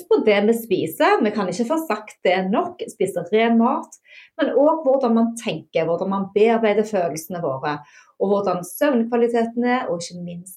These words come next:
dette med stress, og hvordan man mestrer stress. Det er nok en del usynlig stress som, eh, ruler samfunnet vårt nå, i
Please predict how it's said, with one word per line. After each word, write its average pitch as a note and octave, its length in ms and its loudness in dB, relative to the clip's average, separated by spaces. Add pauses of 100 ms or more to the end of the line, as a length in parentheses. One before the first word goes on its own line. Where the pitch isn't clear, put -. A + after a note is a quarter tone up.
dette - 160 -14
med E3+ 160 -10
stress, - 380 -14 (100)
og E3+ 80 -4
hvordan E3 300 -4
man A3+ 180 4
mestrer - 460 -8
stress. - 320 -10 (420)
Det F3 140 -6
er G#3+ 80 -2
nok A#3+ 100 -2
en A3 160 2
del E3+ 320 0
usynlig F#3+ 640 -2
stress E3+ 400 -8
som, D#3+ 320 -6
eh, D3+ 320 -4 (400)
ruler F#3 320 2
samfunnet E3+ 480 -6
vårt F3+ 160 -4
nå, C4 160 2 (240)
i F#3+ 80 -4